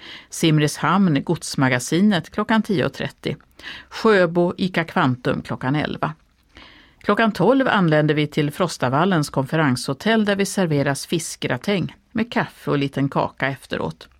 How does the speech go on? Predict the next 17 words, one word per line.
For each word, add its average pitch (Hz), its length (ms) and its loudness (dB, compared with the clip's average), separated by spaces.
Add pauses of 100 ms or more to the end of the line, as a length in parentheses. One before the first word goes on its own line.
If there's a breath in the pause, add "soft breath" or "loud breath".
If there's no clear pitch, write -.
(500 loud breath)
Sen 190 300 2
kan 202 180 2
den 156 140 2
som 156 200 0
vill 190 280 2
ta 151 180 0
en 160 80 4
liten 175 260 0
promenad 160 580 2
i 139 40 0
omgivningarna 151 920 0
innan 147 280 2
vi 196 80 2
åker 226 240 0
vidare 123 380 0
till - 220 -8
Klinta. 147 580 -6